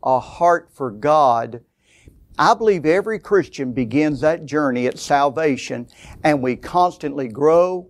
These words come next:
we constantly move, and work towards a goal,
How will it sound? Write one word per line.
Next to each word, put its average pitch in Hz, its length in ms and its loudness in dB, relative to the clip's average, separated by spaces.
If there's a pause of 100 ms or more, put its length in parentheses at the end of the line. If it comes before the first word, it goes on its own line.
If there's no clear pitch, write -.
we 147 140 -12
constantly 139 720 -2
move, 165 640 -2 (340)
and 127 320 0
work 165 440 0
towards 156 440 -2
a 135 80 0
goal, 156 640 -2